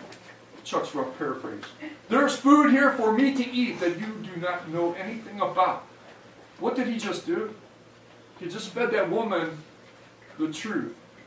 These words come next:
Listen, the food of God, that kind of food, which Jesus, if you read the rest of that scripture, he says, "Do not work for food that perishes, but rather for food that will endure to eternal life." That's the kind of food you need to be in pursuit of.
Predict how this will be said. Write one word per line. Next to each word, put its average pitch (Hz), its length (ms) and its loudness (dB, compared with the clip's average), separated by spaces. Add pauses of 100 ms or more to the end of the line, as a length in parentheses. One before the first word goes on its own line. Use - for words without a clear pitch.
(300)
Listen, - 380 2 (500)
the 180 100 0
food 269 300 6
of - 160 2
God, 262 460 8 (720)
that 262 220 6
kind 285 240 6
of 240 120 0
food, 277 300 6
which 196 240 -4
Jesus, 254 400 0
if 190 120 -6
you 226 140 0
read 262 200 4
the 208 60 0
rest 262 280 8
of 262 80 8
that 262 80 2
scripture, 277 360 -2
he 247 100 -4
says, 214 400 0 (240)
"Do 269 200 12
not 285 240 10
work 277 180 12
for 262 200 8
food 254 280 6
that 214 200 6
perishes, 233 600 6 (360)
but 208 140 8
rather 269 380 10
for 233 120 2
food 285 340 8
that 226 200 10
will 208 100 12
endure 247 680 10 (380)
to 214 120 -2
eternal 247 500 4
life." 220 240 6 (280)
That's - 240 6
the - 80 -2
kind 269 280 4
of - 60 0
food 254 240 4
you 214 100 -2
need 226 140 -6
to 202 60 -6
be 214 120 -4
in 196 80 -4
pursuit 196 400 -2
of. - 220 2